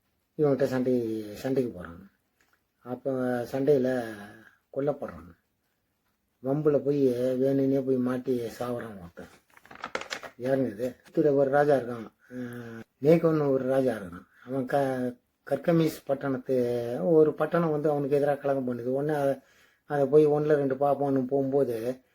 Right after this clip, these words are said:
இடையில என்ன, யூத ராஜா யோசியான்னு ஒருத்தன், அவன் என்ன பண்றான், இடையில பூந்து நேக்கோவுக்கு எதிராக சண்டைக்கு வரான். அப்ப நேக்கோ சொல்றான், "எகிப்து ராஜா,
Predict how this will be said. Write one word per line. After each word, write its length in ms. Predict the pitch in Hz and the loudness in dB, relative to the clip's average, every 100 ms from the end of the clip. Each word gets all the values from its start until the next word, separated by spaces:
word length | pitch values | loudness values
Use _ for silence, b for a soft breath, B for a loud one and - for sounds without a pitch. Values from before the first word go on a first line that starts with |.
| _ _ 127 | _ _ 0
இடையில 280 | 131 156 | 4 4
என்ன, 260 | 147 139 147 | 4 2 4
யூத 200 | 175 175 | 8 8
ராஜா 280 | 147 135 131 | 8 4 4
யோசியான்னு 580 | 127 165 165 143 127 113 | 6 4 4 -2 -4 -6
ஒருத்தன், 300 | - - - _ _ _ _ _ _ _ - | -10 -20 -20 _ _ _ _ _ _ _ -8
அவன் 180 | 120 147 | -2 0
என்ன 180 | 151 147 | 2 2
பண்றான், 400 | 143 135 143 139 | 2 0 2 4
இடையில 280 | 139 143 127 | 4 4 2
பூந்து 440 | 135 131 151 - - 110 110 | 0 2 2 0 -18 -16 -2
நேக்கோவுக்கு 420 | 139 156 147 123 120 | 2 4 4 2 0
எதிராக 300 | 123 127 120 | 0 0 -2
சண்டைக்கு 400 | 123 123 107 104 | -4 -4 -6 -8
வரான். 200 | 82 - _ _ _ _ _ _ 127 | -14 -18 _ _ _ _ _ _ -8
அப்ப 180 | 131 | -2
நேக்கோ 280 | 131 143 143 | 0 2 2
சொல்றான், 360 | 123 123 120 104 - | 2 -2 -4 -10 -10
"எகிப்து 280 | 123 127 117 | -6 -6 -6
ராஜா, 240 | 110 104 | -10 -10